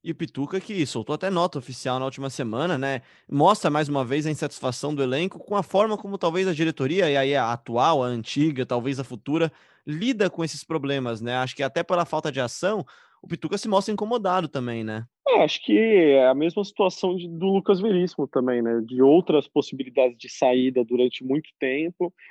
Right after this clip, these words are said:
Speaker 2: que não se concretizaram, e aí o, o jogador vai se irritando. Acho que é mais ou menos isso, não tem muito,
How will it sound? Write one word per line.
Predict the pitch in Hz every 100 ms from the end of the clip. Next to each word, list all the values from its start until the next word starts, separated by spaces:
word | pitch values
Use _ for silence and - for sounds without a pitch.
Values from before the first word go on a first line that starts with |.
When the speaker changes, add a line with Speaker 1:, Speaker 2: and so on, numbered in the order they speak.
| _ -
Speaker 2:
que | 139
não | 135
se | -
concretizaram, | 147 - 139 - 143 127 131 147 160 180 - _ _ -
e | 196
aí | 180 160
o, | 170 175 180 165
o | 175
jogador | 175 180 170 170
vai | 180
se | 175
irritando. | 190 202 - 151 127
Acho | 117
que | -
é | 294 311 320
mais | 190 185
ou | 185
menos | 190 196 170
isso, | 143 -
não | 131
tem | - 143
muito, | 143 - 139